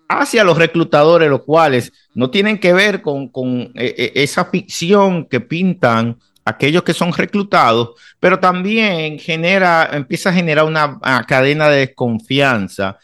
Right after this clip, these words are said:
y esto es importante que se preste atención. Y aquí un punto adicional,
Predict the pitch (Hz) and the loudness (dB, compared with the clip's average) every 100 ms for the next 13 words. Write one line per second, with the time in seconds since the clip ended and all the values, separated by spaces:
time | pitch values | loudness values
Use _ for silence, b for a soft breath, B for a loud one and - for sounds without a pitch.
0 | b b 123 147 - 190 180 165 139 - | b b -2 -2 -2 0 2 2 -2 -8
1 | - 175 175 170 160 160 160 151 - - | -8 -6 -6 -4 -4 -4 -8 -12 -12 -10
2 | 131 127 - 131 120 101 - 92 87 95 | -8 -6 -4 -4 -2 -4 -4 -2 -2 0
3 | 117 123 190 214 220 214 208 190 180 160 | -2 0 0 0 -2 -4 -2 -4 -4 -4
4 | 156 147 139 - | 0 0 -2 -6